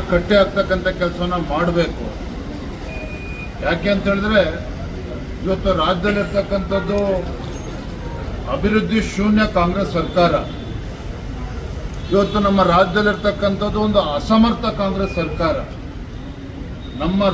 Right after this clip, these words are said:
ರಾಜ್ಯದಲ್ಲಿರ್ತಕ್ಕಂಥದ್ದು ದಲಿತ ಮತ್ತು ಹಿಂದುಳಿದ ವರ್ಗಗಳ ವಿರೋಧಿ ಕಾಂಗ್ರೆಸ್ ಸರ್ಕಾರ. ಕರ್ನಾಟಕ ರಾಜ್ಯದಲ್ಲಿರ್ತಕ್ಕಂಥದ್ದು ಬೆಲೆ ಏರಿಕೆ ಕಾಂಗ್ರೆಸ್ ಸರ್ಕಾರ ಇವತ್ತು ರಾಜ್ಯದಲ್ಲಿರ್ತಕ್ಕಂಥದ್ದು. ಇಂಥ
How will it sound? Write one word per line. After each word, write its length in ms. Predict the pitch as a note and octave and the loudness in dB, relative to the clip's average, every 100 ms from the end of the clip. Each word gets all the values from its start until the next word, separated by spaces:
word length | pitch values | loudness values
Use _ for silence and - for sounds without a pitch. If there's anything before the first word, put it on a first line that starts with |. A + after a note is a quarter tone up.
| E3 | 6
ರಾಜ್ಯದಲ್ಲಿರ್ತಕ್ಕಂಥದ್ದು 1200 | F#3 F#3+ A3 G#3+ G3+ F3 G3+ G3+ G3 F#3+ G3 A3 G3 D#3+ - - - - - - - - - - - | 4 4 2 2 2 2 0 2 0 0 0 2 2 0 -4 -8 -10 -10 -10 -10 -8 -8 -8 -8 -4
ದಲಿತ 420 | D3 F3+ A3 A3 A3+ A#3 G#3+ | 0 4 4 2 2 4 2
ಮತ್ತು 200 | G#3 G#3 F#3 | 2 2 4
ಹಿಂದುಳಿದ 440 | G3+ G#3+ A3 G3+ G#3+ G3+ F3+ - - - - - - - - | 4 4 4 6 6 6 4 -2 -10 -12 -12 -12 -12 -12 -2
ವರ್ಗಗಳ 400 | F3+ G3 A3 G#3+ A3 F3 | 0 0 0 4 4 4
ವಿರೋಧಿ 420 | F3+ A3+ A3+ A#3 G3 F3 - - - | 4 4 4 4 4 2 -6 -10 -4
ಕಾಂಗ್ರೆಸ್ 380 | E3 F#3+ G3+ F#3+ E3 | 0 2 2 0 -2
ಸರ್ಕಾರ. 380 | D3+ - E3 C3 - - - - - - - - - - - | -2 0 2 2 -2 -6 -8 -8 -8 -10 -8 -8 -8 -8 -2
ಕರ್ನಾಟಕ 500 | E3 F#3 G#3 G#3 G#3+ G3 F#3+ | 0 4 4 4 4 4 6
ರಾಜ್ಯದಲ್ಲಿರ್ತಕ್ಕಂಥದ್ದು 1120 | F#3+ G3 F#3+ F3 G3 F#3 F#3 F3 F3+ E3+ A3 A3+ - - - - - - - C3 | 4 4 2 2 2 2 0 0 0 0 -2 -2 -6 -8 -8 -10 -10 -12 -6 0
ಬೆಲೆ 240 | E3 A3+ A#3 | 4 6 6
ಏರಿಕೆ 340 | A#3+ A3+ A#3 A3+ G#3 | 6 4 2 0 2
ಕಾಂಗ್ರೆಸ್ 340 | G3 G3 - F3 | 2 2 2 0
ಸರ್ಕಾರ 300 | E3+ F3+ E3+ | 2 4 4
ಇವತ್ತು 200 | D#3 - C3+ | 2 0 2
ರಾಜ್ಯದಲ್ಲಿರ್ತಕ್ಕಂಥದ್ದು. 920 | D3 D3+ D3 C#3 C#3 B2+ B2 A#2 A2 - - D#3+ | 2 2 -4 -2 -2 -2 -4 -4 -6 -6 -6 -4
ಇಂಥ 160 | E3 | 2